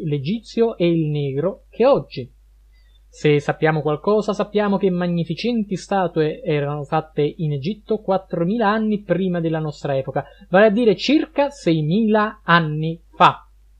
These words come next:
C'era nell'esposizione mondiale del Dipartimento egiziano una statua di re Cefren.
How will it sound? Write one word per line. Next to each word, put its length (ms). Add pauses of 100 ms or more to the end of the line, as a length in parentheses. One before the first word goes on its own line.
(1200)
C'era 600
nell'esposizione 800
mondiale 680
del 520
Dipartimento 720
egiziano 840 (240)
una 260
statua 500
di 160
re 640
Cefren. 680